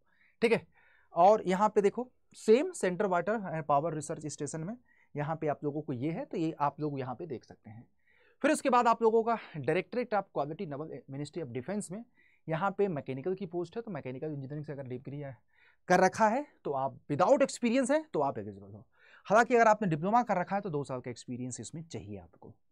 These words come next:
ये चीज़ याद रखिएगा। इलेक्ट्रिकल में सेम चीज़ आपका इलेक्ट्रिकल में भी। एक सबसे बड़ा सवाल आप लोगों के मन में आएगा,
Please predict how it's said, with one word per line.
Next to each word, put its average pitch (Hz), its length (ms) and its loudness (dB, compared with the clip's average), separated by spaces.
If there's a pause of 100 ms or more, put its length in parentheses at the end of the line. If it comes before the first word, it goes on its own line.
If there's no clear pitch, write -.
(120)
ये 156 100 0
चीज़ 143 200 -6
याद 110 120 -10
रखिएगा। 107 300 -16 (540)
इलेक्ट्रिकल 247 500 4
में 330 200 2 (100)
सेम 220 340 4
चीज़ 202 300 -6
आपका 151 260 -6
इलेक्ट्रिकल 110 440 -12
में 104 120 -18
भी। - 120 -18 (340)
एक 277 140 2
सबसे 339 300 0
बड़ा 349 180 -6
सवाल 220 300 2
आप 214 160 -2
लोगों 214 180 -4
के 220 100 -6
मन 196 120 -8
में 202 120 -8
आएगा, 185 300 -12